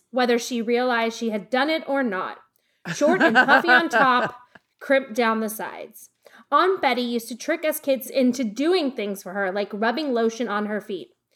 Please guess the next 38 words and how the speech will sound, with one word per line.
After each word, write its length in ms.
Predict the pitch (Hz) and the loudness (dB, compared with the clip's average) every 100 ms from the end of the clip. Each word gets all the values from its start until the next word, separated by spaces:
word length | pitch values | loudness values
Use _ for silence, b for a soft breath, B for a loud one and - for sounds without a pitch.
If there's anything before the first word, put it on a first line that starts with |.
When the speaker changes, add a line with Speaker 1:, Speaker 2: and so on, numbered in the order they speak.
| _ _ | _ _
Speaker 1:
She 200 | - - | -12 -2
was 260 | 262 247 - | 0 0 -2
so 380 | - 285 320 370 | 0 2 4 2
consistently 880 | 370 294 226 - 294 - 330 277 262 | 0 -2 -2 -2 -4 -4 -6 -4 -4
tanned, 560 | - 240 226 247 277 277 b b | -4 -4 -2 -2 -4 -10 b b
her 160 | - 311 | 0 0
skin 580 | 294 - 392 269 214 214 | 0 -2 0 2 0 -4
became 560 | 240 - 254 233 226 - _ | -8 -4 -2 0 -2 -4 _
positively 720 | - 359 370 370 330 302 294 | -2 0 2 0 -2 -2 -4
leathery 760 | 262 214 220 220 208 185 175 185 | -2 0 0 0 -2 -2 -6 -8
in 120 | 240 220 | -6 -2
her 260 | 220 - | -2 0
older 320 | 208 202 214 | 0 0 -2
years. 560 | 208 175 101 76 - - _ B B B | -4 -6 -10 -12 -14 -20 _ B B B
She 220 | - 294 | -10 -6
used 320 | 285 320 339 - | -2 0 0 0
her 160 | 381 | 2
bra, 440 | 262 196 180 254 277 - _ | 2 2 2 0 -4 -16 _
as 220 | 254 214 | -2 0
most 340 | 247 349 392 | 2 2 0
women 300 | 233 214 240 226 | -2 -2 -2 -2
use 280 | 202 196 | -4 -4
a 60 | 214 | -6
purse. 580 | 220 202 - - - - b b b | -6 -10 -10 -14 -16 -16 b b b
Everything 460 | 269 277 359 392 381 | 0 2 2 2 0
she 180 | - 320 | -2 -2
needed 400 | 262 240 240 233 | 0 2 0 0
was 180 | 240 | -2
in 160 | 143 190 | -2 -6
it. 280 | 139 - 185 _ | -6 -6 -8 _
Speaker 2:
<laughs> 100 | 190 | -4
Speaker 1:
Lipstick, 580 | 269 330 - - 131 - | 0 0 -2 -6 -6 -4
money, 380 | 247 269 233 - | 0 0 0 -2
I 140 | 220 | -2
D, 480 | 220 - 277 190 170 | -4 -2 -4 -4 -8
Kleenex, 640 | - 294 285 226 175 - - | -8 -2 0 0 -4 -12 -4
car 260 | 285 277 | 2 2
keys, 380 | 269 220 175 165 | 0 -6 -12 -12